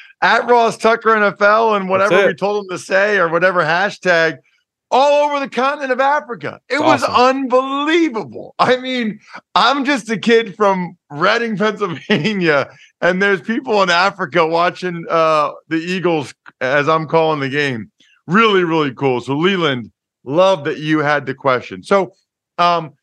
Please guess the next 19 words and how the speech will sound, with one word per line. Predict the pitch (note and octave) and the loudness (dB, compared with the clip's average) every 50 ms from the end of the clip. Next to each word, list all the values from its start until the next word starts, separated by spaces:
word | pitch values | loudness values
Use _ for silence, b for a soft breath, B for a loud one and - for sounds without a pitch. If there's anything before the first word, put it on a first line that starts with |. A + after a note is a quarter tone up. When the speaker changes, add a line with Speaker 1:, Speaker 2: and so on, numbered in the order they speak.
| _ _ - | _ _ -6
Speaker 1:
let's | E3+ A3 G#3+ - | -4 -4 -4 -4
get | - D#4 - - | -6 -6 -4 -4
to | D4+ C#4 | -4 -2
what | C4+ B3+ | 0 0
he | A#3 G3+ | -2 0
said | - G#3 G#3+ G#3+ | 0 0 0 2
about | G3+ G3+ F#3+ F#3 - | 2 2 0 0 -2
the | D#3+ | -8
traps | C#3 - - - E3 E3 E3 F3 F3 F3 - - - | -10 -8 -6 -2 0 0 2 0 0 -2 -6 -10 -10
or | C#3+ | -8
the | B2+ B2 | -8 -8
counters. | - - - C#3+ C#3 C#3 C3+ G#2+ - - - - - - - | -8 -4 -2 0 2 2 0 0 -4 -10 -18 -20 -20 -10 -4
Speaker 2:
Yes. | C3+ C3+ C3 A2+ - - - - _ - - - - | -2 -2 -2 -2 -4 -10 -18 -20 _ -20 -16 -4 0
Speaker 1:
Okay? | C#3 B2+ C3 D#3 D3+ C#3+ _ b b b b b b b _ | 2 2 2 0 -2 -6 _ b b b b b b b _
Because | - E3+ C#3+ - - G3 G3 G3 F#3+ D#3 - - | -4 -4 -2 0 2 2 4 2 2 -2 -6 -4
a | - E3+ E3+ | -4 -4 -4
trap, | E3+ - - - - G#3+ A#3+ B3 A#3+ G#3+ F#3 D#3 - _ _ _ _ _ _ _ _ _ _ _ _ _ _ _ | -4 -8 -10 -2 0 2 2 2 2 2 0 -2 -4 _ _ _ _ _ _ _ _ _ _ _ _ _ _ _
um, | - D3 D3 D3 C#3 C3+ C3 C3 - - _ _ _ | 0 2 2 2 2 0 -2 -4 -10 -16 _ _ _
Leland, | - C#3+ D3+ D#3+ D#3 D3 C#3+ C#3 C3+ C3 B2+ B2 A#2 | -6 -2 0 0 0 0 0 -2 -2 -2 -4 -8 -14